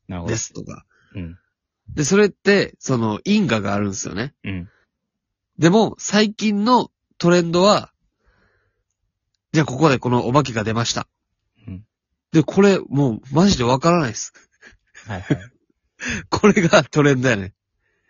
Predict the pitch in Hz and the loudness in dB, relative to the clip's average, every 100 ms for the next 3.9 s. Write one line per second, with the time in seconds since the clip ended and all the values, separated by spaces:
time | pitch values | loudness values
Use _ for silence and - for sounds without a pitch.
0 | _ _ _ _ _ _ 127 147 151 92 | _ _ _ _ _ _ -10 -2 -2 -2
1 | 117 214 _ _ _ _ - 214 214 202 | -8 -14 _ _ _ _ 0 2 4 2
2 | 226 135 - _ _ _ _ 196 240 - | 2 0 -4 _ _ _ _ 2 2 2
3 | 170 - 127 120 107 101 104 104 | -2 -2 0 0 0 -2 -2 -4